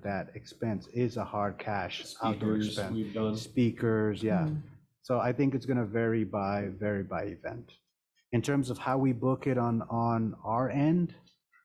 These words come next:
Speaker 1: that's an accounting process that Amy will figure it out how to, how to allocate those, those expenses. Carmen, did you have a question?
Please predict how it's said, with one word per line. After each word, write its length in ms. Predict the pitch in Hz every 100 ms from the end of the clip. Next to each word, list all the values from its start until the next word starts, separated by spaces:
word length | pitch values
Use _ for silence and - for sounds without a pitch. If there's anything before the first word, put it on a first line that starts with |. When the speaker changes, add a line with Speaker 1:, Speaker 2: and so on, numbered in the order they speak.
| _ _ _ _ -
Speaker 1:
that's 200 | 123 123
an 100 | 127
accounting 760 | 120 131 127 131 131 123 120 - -
process 540 | 123 120 - 120 117
that 340 | - 92 90 - - - 123
Amy 300 | 127 131 123
will 160 | 117
figure 340 | 110 123 113 107
it 60 |
out 180 | 104 95
how 140 | 98 95
to, 200 | 95 90 - _ _ -
how 80 |
to 180 | 101 95 87 -
allocate 480 | 110 98 - 95 -
those, 200 | 87 -
those 100 | - - - - _ _ _ -
expenses. 320 | - - _ _ - -
Carmen, 240 | 131 127
did 100 | 117
you 80 | 131
have 140 | 135
a 40 | 135
question? 360 | 151 139 156